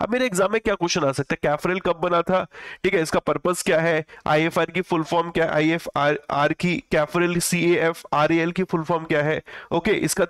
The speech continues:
theme क्या रहा था आईएफ़आर का, ये आप याद रख सकते हैं। किसके द्वारा इसको release किया गया था? शक्तिकांत दास साहब के द्वारा इसको release किया गया था। ओके, ये basic question बन सकता है। Next, capital is not for organization become operational जनवरी दो हज़ार ग्यारह।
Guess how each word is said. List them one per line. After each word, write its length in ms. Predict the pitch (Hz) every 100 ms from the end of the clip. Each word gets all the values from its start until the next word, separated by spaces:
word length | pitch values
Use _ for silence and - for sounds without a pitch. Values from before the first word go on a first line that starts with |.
| -
theme 180 | 185 202
क्या 140 | 190 175
रहा 240 | 160 160
था 120 | 160
आईएफ़आर 440 | 143 151 - 147 151
का, 100 | 165
ये 180 | 175
आप 160 | 190 -
याद 220 | 160 147
रख 100 | 151
सकते 220 | 165 -
हैं। 80 | 180
किसके 280 | 185 175 208
द्वारा 260 | 165 151 151
इसको 200 | - 170
release 280 | 160 170
किया 160 | - 156
गया 120 | 139
था? 160 | 147 180 - - -
शक्तिकांत 520 | - 165 196 175 180
दास 260 | 170 160 -
साहब 200 | 151 151
के 120 | 160
द्वारा 180 | 151 147
इसको 180 | - 170
release 320 | 135 131 127
किया 160 | 131
गया 120 | 101 -
था। 140 | 120
ओके, 280 | 127 175 135 _ _ 185
ये 60 |
basic 340 | 170 160 190 -
question 260 | 160 165
बन 160 | 131 120
सकता 340 | 117 - 101
है। 120 | 104 - - - - - _ -
Next, 360 | 151 - - - - - - - - _ _ _ _ _ _ _ _ _ - - - - - _
capital 320 | 160 156 175 190
is 60 |
not 260 | 160 156 -
for 240 | 180 -
organization 540 | 151 143 143 156 185 160
become 260 | 151 160
operational 540 | 156 - 143 - 170 165
जनवरी 420 | 131 131 131 139
दो 120 | 143 -
हज़ार 180 | 139
ग्यारह। 340 | 139 135 139